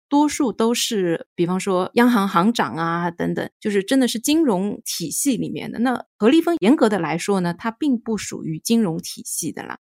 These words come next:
那么很多人呢，就把这个当成一个信号啊，认为他下来就会成为那个主管经济、金融和工业的国务院副总理。那这个说法呢，其实我觉得是挺符合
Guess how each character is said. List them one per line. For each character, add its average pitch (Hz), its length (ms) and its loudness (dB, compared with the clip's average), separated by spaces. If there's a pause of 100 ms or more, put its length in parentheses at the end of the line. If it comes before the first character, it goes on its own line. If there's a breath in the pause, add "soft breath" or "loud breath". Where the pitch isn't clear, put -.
那 285 60 2
么 330 100 8
很 202 120 4
多 277 160 4
人 233 160 4
呢， 233 160 0
就 226 360 0 (280)
把 156 160 0
这 - 120 -6
个 196 100 -2
当 220 180 0
成 214 140 -2
一 - 60 -6
个 185 100 -2
信 196 340 2
号 190 220 -2
啊， 151 180 -6 (320 loud breath)
认 254 160 4
为 180 160 2
他 220 420 -4
下 208 300 -2
来 147 160 -4
就 208 160 -2
会 196 100 -2
成 165 220 -4
为 170 140 -2
那 202 120 -2
个 156 220 -6 (340 loud breath)
主 202 260 -2
管 - 360 -2 (180)
经 247 220 4
济、 240 400 -4
金 240 240 4
融 165 240 -2
和 160 180 -4
工 226 300 2
业 254 200 2
的 - 240 -6
国 - 200 0
务 175 160 2
院 208 260 0 (100)
副 - 220 -4
总 156 260 -8
理。 - 160 -12 (360 loud breath)
那 311 120 0
这 339 220 4
个 196 360 0
说 285 220 2
法 - 180 -6
呢， 170 140 -4
其 - 160 -8
实 226 300 -4 (280 loud breath)
我 170 120 -2
觉 196 140 0
得 254 120 0
是 277 200 -4
挺 170 480 -4
符 196 260 2
合 175 380 -4